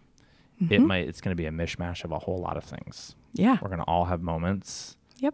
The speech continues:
Speaker 1: where we're sad.
Speaker 2: Yes.
Speaker 1: We're gonna have moments where maybe we're present and we're looking at the,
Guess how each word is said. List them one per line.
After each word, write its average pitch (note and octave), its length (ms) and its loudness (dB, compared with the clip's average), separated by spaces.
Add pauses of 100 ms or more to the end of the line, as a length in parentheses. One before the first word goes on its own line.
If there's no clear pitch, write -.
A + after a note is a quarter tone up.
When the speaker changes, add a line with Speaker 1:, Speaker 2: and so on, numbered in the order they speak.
Speaker 1:
where D#2+ 640 -2 (640)
we're - 80 -8
sad. E2+ 460 0 (640)
Speaker 2:
Yes. D#3+ 220 -4
Speaker 1:
We're F#2 80 0
gonna F2 120 -2
have E2+ 140 0
moments E2 460 -2
where F2 100 -2
maybe E2 260 -2
we're E2 180 -4
present F2 600 -2
and E2 140 -6
we're E2+ 80 -2
looking E2 320 -4
at D#2 180 -6
the, D#2+ 320 -2